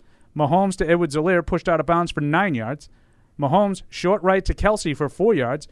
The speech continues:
McKinnon, left tackle for four yards. Mahomes, sacked, minus ten,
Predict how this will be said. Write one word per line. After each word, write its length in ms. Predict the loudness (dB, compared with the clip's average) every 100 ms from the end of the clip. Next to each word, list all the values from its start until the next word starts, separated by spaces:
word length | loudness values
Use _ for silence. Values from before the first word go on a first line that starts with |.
| -10
McKinnon, 400 | -8 -2 -2 0 -2
left 200 | -4 -2
tackle 340 | -2 -2 -6
for 140 | -6
four 240 | -8 -4 -4
yards. 320 | -4 -6 -8 _ -20 -20 -20 -8
Mahomes, 460 | 0 2 2 -2 -10
sacked, 440 | -10 0 0 0 -6 -4
minus 380 | 0 0 0
ten, 400 | 2 2 0 -4